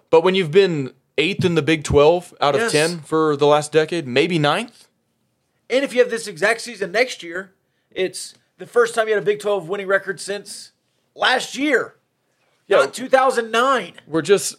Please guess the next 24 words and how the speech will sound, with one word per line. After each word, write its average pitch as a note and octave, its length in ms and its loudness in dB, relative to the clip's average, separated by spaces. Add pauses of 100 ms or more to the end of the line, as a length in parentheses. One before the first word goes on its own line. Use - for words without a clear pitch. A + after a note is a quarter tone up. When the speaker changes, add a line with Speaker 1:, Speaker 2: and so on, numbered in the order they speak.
(100)
Speaker 1:
I'm D3+ 160 0
sorry, C#3+ 380 6
we're B2+ 160 0
not D3 360 0
too E3+ 220 -4
good C#3 240 6
as B2+ 120 2
a A#2 60 -2
program C#3 500 0
or A#2+ 60 2
as A2+ 120 0
a A2+ 60 -10
fan A#2+ 280 -2
base C3 240 0
to A#2+ 140 -8
turn B2+ 220 -4
our A#2 120 2
nose A#2+ 280 0
up A2+ 200 2
at A2+ 60 0
a A2 80 -2
winning A2 380 -6
conference G#2+ 420 -10
record. G#2 300 -18